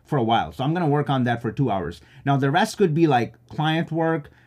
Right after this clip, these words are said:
everything else that I got going on. But between three to five, that's what I'm doing. So that's one personal thing that's gonna move me forward, like, my career forward in the direction I want it to go, right? Tuesday,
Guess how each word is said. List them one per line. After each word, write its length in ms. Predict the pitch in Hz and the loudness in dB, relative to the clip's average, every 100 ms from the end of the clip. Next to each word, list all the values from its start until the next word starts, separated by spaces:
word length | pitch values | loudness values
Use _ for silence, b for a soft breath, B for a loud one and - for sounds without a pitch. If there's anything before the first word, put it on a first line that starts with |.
| b | b
everything 400 | 151 175 160 139 | 2 4 4 2
else 200 | 131 147 | 0 -2
that 100 | 160 | -2
I 100 | 156 | 0
got 220 | 160 156 | 0 0
going 240 | 156 151 | 0 0
on. 220 | 147 156 151 b b | 2 0 -4 b b
But 180 | 135 | 0
between 300 | 120 127 202 | 0 -2 -2
three 200 | 170 175 | 2 2
to 80 | 165 | 2
five, 300 | 143 139 120 | 2 2 0
that's 240 | 117 135 143 | 0 -2 0
what 120 | 127 | -2
I'm 160 | 107 | 0
doing. 280 | 98 107 78 | 0 -2 -4
So 100 | 80 | -4
that's 220 | 127 135 | -4 -2
one 360 | 123 117 170 196 | -2 -2 0 -2
personal 400 | - 180 175 170 | -2 -4 -2 -4
thing 240 | 143 147 | -2 0
that's 180 | 131 127 | 0 -2
gonna 140 | 127 120 | -4 -2
move 220 | 120 123 | 0 0
me 140 | 120 | 0
forward, 680 | 117 - 151 160 143 117 110 | -2 -6 -2 0 2 0 -2
like, 220 | 107 98 | -4 -2
my 260 | 117 127 143 | 0 0 0
career 360 | 139 113 110 | -2 -2 -2
forward 400 | 104 117 110 110 | -4 -4 -2 -2
in 100 | 110 | -2
the 80 | 110 | -4
direction 420 | 104 104 117 117 | -4 -6 -4 -4
I 80 | 101 | -6
want 240 | 98 98 | -4 -6
it 100 | 87 | -8
to 60 | 73 | -10
go, 240 | 80 90 - b b b b | -10 -10 -12 b b b b
right? 280 | 113 143 147 _ - | -4 -2 -4 _ -2
Tuesday, 520 | 180 185 160 233 233 | 2 2 2 0 -2